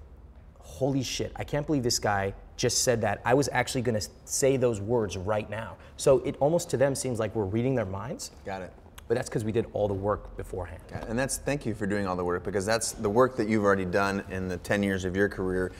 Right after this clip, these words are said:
Speaker 2: is what we're hoping to pour out on the stage here and into the audience and into the audience at home. Um, so,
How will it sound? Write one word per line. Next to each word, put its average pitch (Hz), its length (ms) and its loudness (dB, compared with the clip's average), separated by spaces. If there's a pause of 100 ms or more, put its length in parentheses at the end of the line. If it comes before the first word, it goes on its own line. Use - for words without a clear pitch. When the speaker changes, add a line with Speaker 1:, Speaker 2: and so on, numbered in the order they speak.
(220)
Speaker 2:
is 95 160 -6
what 92 280 2
we're 98 140 2
hoping 95 320 0
to 90 80 -10
pour 95 300 4
out 90 80 0
on 87 80 -2
the 87 80 -4
stage 92 380 2
here 92 260 2
and 87 260 -2
into 95 220 -2
the 90 120 2
audience 90 420 0
and 85 100 -6
into 90 180 -6
the 87 220 -6 (420)
audience 107 320 4
at 90 60 2
home. 87 260 -2 (380)
Um, 101 320 6 (240)
so, 127 640 6